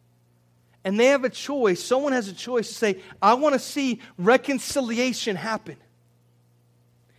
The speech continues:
In fact, the reconciliation has to happen between us before my relationship with God is fully free. And so he says, "First be reconciled to your brother." And I've seen it when they do it well. They say, "Listen, I'm broken. This, this thing is affecting my family.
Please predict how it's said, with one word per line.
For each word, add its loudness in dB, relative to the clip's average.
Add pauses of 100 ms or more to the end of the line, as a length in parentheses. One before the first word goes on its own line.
(160)
In -4
fact, 2
the -4
reconciliation 0
has -2
to -4
happen -2
between -6
us -4 (280)
before 2
my 4
relationship 0
with -4
God -4
is -10
fully -8
free. -16 (920)
And -4
so 2
he 4
says, 2
"First 0
be 0
reconciled 0
to -8
your 0
brother." -8 (680)
And 6
I've 6
seen 0
it -2
when 2
they 6
do 0
it -2
well. 2
They 6
say, -2
"Listen, -2 (160)
I'm 0
broken. 6
This, -2
this -10
thing -2
is -2
affecting -8
my -4
family. -4